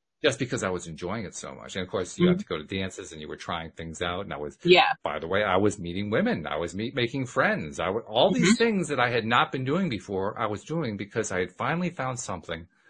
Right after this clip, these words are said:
Speaker 1: that I was willing to kind of push past my boundaries and do because it felt good.
Speaker 2: Nice.
Speaker 1: I really liked it.
Speaker 2: Mm-hmm.
Speaker 1: I enjoyed it.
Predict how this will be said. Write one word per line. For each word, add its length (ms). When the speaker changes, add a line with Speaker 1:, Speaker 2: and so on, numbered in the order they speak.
Speaker 1:
that 260
I 100
was 240
willing 360
to 80
kind 220
of 180
push 260
past 320
my 100
boundaries 640
and 160
do 380
because 760
it 100
felt 280
good. 480
Speaker 2:
Nice. 240
Speaker 1:
I 40
really 260
liked 320
it. 100
Speaker 2:
Mm-hmm. 300
Speaker 1:
I 60
enjoyed 320
it. 40